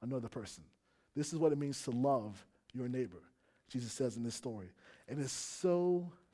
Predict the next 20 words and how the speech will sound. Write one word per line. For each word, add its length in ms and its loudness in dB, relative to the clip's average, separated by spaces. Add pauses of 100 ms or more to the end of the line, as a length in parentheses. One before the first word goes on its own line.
challenging 720 -2 (560)
to 80 -6
love 240 4
like 220 -8
that. 120 -16 (840)
It's 100 -4
so 160 4
challenging 640 0
to 140 -8
truly 800 0 (520)
sacrificially 840 0
give 180 0
of 80 2
yourself 540 -2
towards 240 -2
another 240 -2
person. 380 -4
It 60 0
is 140 0
not 380 0